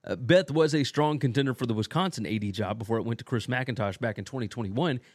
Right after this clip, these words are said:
and she's been talked about highly in Big Ten circles for quite some time. If you listen in on some of that talk,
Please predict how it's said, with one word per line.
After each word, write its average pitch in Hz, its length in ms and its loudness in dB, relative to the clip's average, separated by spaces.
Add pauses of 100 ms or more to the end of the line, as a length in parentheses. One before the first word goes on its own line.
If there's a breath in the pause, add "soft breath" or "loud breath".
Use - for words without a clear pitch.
(340 soft breath)
and 143 140 0
she's 269 200 -2
been 247 180 -2
talked 180 260 2
about 170 180 -2
highly 151 320 2
in 156 80 2
Big 143 180 2
Ten 156 140 0
circles 127 360 -4
for 139 200 -2
quite - 300 -2
some 120 180 -2
time. 101 420 -2
If 107 300 -4
you 113 140 0
listen 127 340 0
in 117 140 2
on 110 220 -2
some 113 160 -2
of 107 60 0
that 107 200 -2
talk, 117 300 0